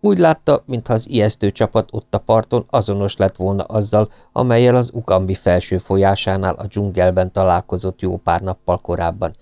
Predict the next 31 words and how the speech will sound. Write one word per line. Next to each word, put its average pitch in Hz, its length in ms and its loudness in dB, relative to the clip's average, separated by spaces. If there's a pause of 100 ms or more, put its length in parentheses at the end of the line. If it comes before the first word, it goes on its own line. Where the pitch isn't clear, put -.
(360)
hiszen 208 360 0
teljességgel 95 720 2
elképzelhetetlennek 95 1300 -2
tűnt, - 300 -4 (220)
hogy 147 160 2
még 160 240 2
egy 104 180 2
ilyen 95 180 2
furcsa - 400 -2
összetételű 95 720 -2
társaság 90 680 -2
létezhet 90 540 -4
a 82 80 -4
világon. 80 500 -14 (720)
Ám 151 200 0
azt - 200 -4
el 104 180 2
nem 101 160 2
tudta 104 320 -2
képzelni, 107 520 2
hogy 107 180 2
mi 107 160 2
célból 90 480 -2
jöttek 92 360 -2
végig 92 400 -2
a 92 60 0
folyó 92 340 0
mentén 90 480 -4
egészen 95 520 -2
annak 85 320 -6
torkolatáig. - 840 -8